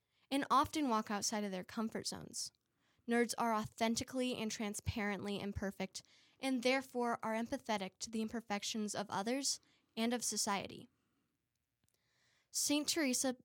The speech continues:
Benedicta says, "The nation doesn't simply need what we have, it needs what we are." While I wouldn't wish being teased on anyone, most of us have been there at one time or another,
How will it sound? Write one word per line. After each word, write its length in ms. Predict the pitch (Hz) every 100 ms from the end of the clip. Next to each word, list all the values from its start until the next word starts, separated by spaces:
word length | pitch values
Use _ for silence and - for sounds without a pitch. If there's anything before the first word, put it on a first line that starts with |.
| -
Benedicta 580 | 226 233 208 - 202 202
says, 520 | - 190 - - - - _ _ _ _
"The 80 | 233
nation 340 | 220 220 240
doesn't 280 | 202 202 -
simply 320 | 202 - 196
need 180 | 185 185
what 160 | 185 180
we 120 | 190
have, 440 | 233 294 196 196 - _ _ _ -
it 140 | 214
needs 260 | 208 190 -
what 140 | 185
we 100 | 170
are." 320 | - 196 - - _ _ _ _ _ _ _ _ _ _ _ _
While 160 | 269 285
I 120 | 285
wouldn't 300 | 269 311 285
wish 160 | 294 -
being 300 | 240 233 226
teased 300 | 220 208 208
on 160 | 196 -
anyone, 500 | 262 208 180 180 - - _ _ _
most 260 | 233 294 330
of 60 | 349
us 140 | 339
have 160 | 254 208
been 160 | 226
there 140 | 208 185
at 100 | -
one 160 | 190
time 260 | 196 190 185
or 80 | 175
another, 360 | 185 196 -